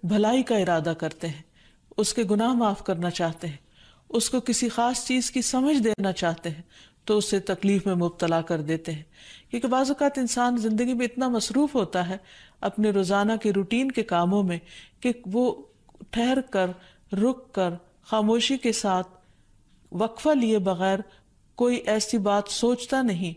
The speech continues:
कि जो उसे सोचनी चाहिए, जो अल्लाह ताला चाहते हैं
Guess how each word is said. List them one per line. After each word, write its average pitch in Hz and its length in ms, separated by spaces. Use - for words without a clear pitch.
कि 214 80
जो 208 160
उसे 202 200
सोचनी 190 420
चाहिए, 202 500
जो 208 80
अल्लाह 214 200
ताला 208 300
चाहते 233 440
हैं 233 240